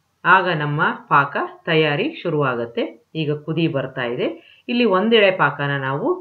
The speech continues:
ತಗೋಬೇಕಾಗಿದೆ, ಹಾಗಾಗಿ ನೋಡ್ಕೊಂಡು ಒಂದೆಳೆ ಪಾಕ ಬರೋ ತನಕ ಇದನ್ನ ಮಾಡ್ಕೊಂಡು switch off ಮಾಡ್ಕೊಂಡ್ಬಿಡ್ಬೇಕು. ಪಾಕ ತುಂಬಾ ಗಟ್ಟಿ ಆದ್ರೆ ನಮ್ಮ ಬರ್ಫಿ ಕೂಡ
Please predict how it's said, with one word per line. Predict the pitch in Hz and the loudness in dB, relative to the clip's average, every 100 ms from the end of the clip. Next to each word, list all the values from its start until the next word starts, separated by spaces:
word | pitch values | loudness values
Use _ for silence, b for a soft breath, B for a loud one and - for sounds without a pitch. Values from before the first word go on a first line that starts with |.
| - | -4
ತಗೋಬೇಕಾಗಿದೆ, | 156 135 139 131 131 123 123 214 | -2 0 0 0 -2 -4 -2 -4
ಹಾಗಾಗಿ | 262 160 170 175 143 143 | 0 2 2 2 -2 -2
ನೋಡ್ಕೊಂಡು | 151 180 247 - 147 131 220 339 B B 160 | -2 0 0 0 -4 -2 -4 -6 B B -4
ಒಂದೆಳೆ | 175 180 175 165 | -2 2 2 2
ಪಾಕ | 165 143 156 | 0 0 0
ಬರೋ | 131 139 170 | 0 0 0
ತನಕ | 196 160 147 151 | 0 -4 -2 -2
ಇದನ್ನ | 135 135 131 | 0 -2 -4
ಮಾಡ್ಕೊಂಡು | 135 147 147 127 143 285 | 0 0 -2 -8 -6 -6
switch | - 165 - | -6 -10 -6
off | 156 147 | -6 -4
ಮಾಡ್ಕೊಂಡ್ಬಿಡ್ಬೇಕು. | 120 - 123 120 120 120 285 - B B B - | -6 -6 -10 -8 -8 -8 -12 -14 B B B 0
ಪಾಕ | 196 202 240 | 0 2 -2
ತುಂಬಾ | 240 190 196 | -2 -2 0
ಗಟ್ಟಿ | 147 156 - 185 | 2 -2 0 0
ಆದ್ರೆ | 143 120 180 285 b b b - | 0 -2 -4 -6 b b b -6
ನಮ್ಮ | 170 165 160 156 143 143 b b b _ _ _ | -2 2 4 2 0 -8 b b b _ _ _
ಬರ್ಫಿ | 151 175 269 247 | 0 2 2 -2
ಕೂಡ | 240 156 | -2 -2